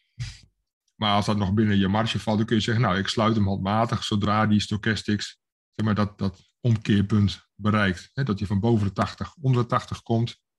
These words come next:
dan sluit je je longpositie. En als je van onder de twintig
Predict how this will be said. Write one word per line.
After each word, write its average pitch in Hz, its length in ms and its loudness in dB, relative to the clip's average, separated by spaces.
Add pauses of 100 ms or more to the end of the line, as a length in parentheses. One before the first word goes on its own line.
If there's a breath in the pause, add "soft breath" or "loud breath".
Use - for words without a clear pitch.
dan 107 140 -8
sluit 101 320 -2
je 104 60 0
je 104 60 2
longpositie. 113 760 0 (460 soft breath)
En 113 120 -2
als 110 120 0
je 110 80 2
van 104 140 0
onder 120 200 4
de 104 60 2
twintig 104 500 0